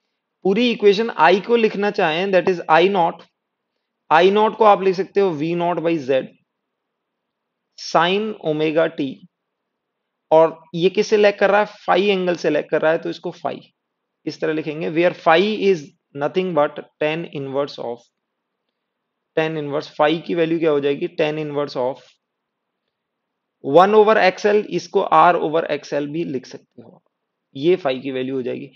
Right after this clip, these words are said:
तो इस तरह से आप लिखेंगे, और इसको हम वी नॉट by Z को क्या बोल रहे हैं, आई नॉट बोल रहे हैं, और Z की वैल्यू आप यहां से निकालेंगे। Z is nothing but root of this,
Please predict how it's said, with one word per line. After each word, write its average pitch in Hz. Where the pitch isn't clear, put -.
तो -
इस 208
तरह 226
से 226
आप 190
लिखेंगे, 196
और -
इसको 220
हम 214
वी 165
नॉट 196
by 208
Z 180
को 190
क्या 190
बोल 180
रहे 196
हैं, -
आई 156
नॉट 160
बोल 147
रहे 165
हैं, 180
और 156
Z 180
की 214
वैल्यू 190
आप 160
यहां 135
से 123
निकालेंगे। -
Z 190
is 190
nothing 196
but 185
root 170
of 147
this, 117